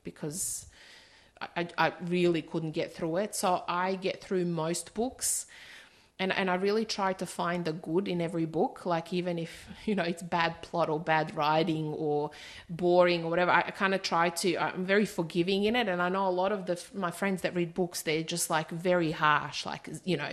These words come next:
one star straight away. The thing is, like, you've gotta keep reading books and, and not, not the same ones. So, you know,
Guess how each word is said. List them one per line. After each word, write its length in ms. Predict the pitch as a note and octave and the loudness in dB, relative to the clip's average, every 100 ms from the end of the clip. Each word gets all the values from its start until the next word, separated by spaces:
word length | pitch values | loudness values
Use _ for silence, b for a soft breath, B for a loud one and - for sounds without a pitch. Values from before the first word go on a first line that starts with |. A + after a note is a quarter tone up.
| - D#3 | -6 2
one 220 | E3 E3 | 2 2
star 400 | - D#3+ D#3+ - | -2 -2 -4 -4
straight 400 | - - D#3+ D#3+ | 0 6 6 6
away. 540 | D3+ D3+ D3 A#2+ D3 - B B B B | 2 2 2 0 -4 -12 B B B B
The 100 | G3 | -6
thing 380 | F#3 B3 A#3+ C#4 | -2 -2 0 0
is, 160 | G3 F#3+ | 0 0
like, 320 | F3 F3+ - - - _ _ _ - | 0 0 -10 -20 -20 _ _ _ -10
you've 200 | A3 G3+ | -4 -2
gotta 220 | G3+ A3+ C4 | 2 2 2
keep 380 | - B3+ A#3 | 0 0 0
reading 540 | G3 G#3 A3 A#3 A#3+ G3 | -4 -2 0 0 0 0
books 320 | G3 G3+ - | -2 -4 -8
and, 240 | - G3 - | -4 -6 -4
and 260 | - G3 G#3 | -2 0 2
not, 220 | A3 - | 0 2
not 280 | A3+ C#4+ D4+ | 4 4 2
the 60 | C4 | -2
same 360 | - F#3 F3+ | 0 0 0
ones. 260 | D#3 B2+ - | -2 -4 -6
So, 320 | - F#3+ F#3+ - B B B B | 0 2 2 -2 B B B B
you 100 | G3+ | 0
know, 200 | F3 | 2